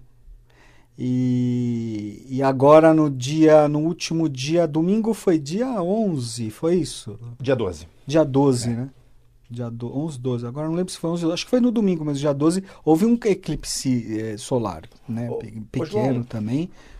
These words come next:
Speaker 1: mas houve.
Speaker 2: Sob a ótica da astrologia, é, explica um pouco pra gente isso de eclipse. É, é muito engraçado. A gente que gosta um pouquinho,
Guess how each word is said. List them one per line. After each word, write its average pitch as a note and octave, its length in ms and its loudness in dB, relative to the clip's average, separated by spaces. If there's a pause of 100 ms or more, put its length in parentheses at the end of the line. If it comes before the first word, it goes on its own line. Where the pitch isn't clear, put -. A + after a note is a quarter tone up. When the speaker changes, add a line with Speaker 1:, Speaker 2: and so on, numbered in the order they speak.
Speaker 1:
mas C#3+ 240 -8
houve. C#3 420 -2
Speaker 2:
Sob F3+ 240 -6
a F#3 60 2
ótica G#3 340 -2
da F3 100 0
astrologia, D3 920 -2
é, C3 220 0
explica - 300 -6
um - 40 -10
pouco G#3+ 220 4
pra D#3 160 2
gente C3 360 8
isso A#2 340 -8
de A#2 140 -2
eclipse. A2+ 520 -6 (180)
É, B2 300 0
é C3 40 0
muito F3 180 -4
engraçado. E3+ 560 2 (400)
A - 80 -8
gente F3 220 -6
que B2+ 60 -18
gosta B2 500 0
um - 20 -6
pouquinho, C3+ 460 -8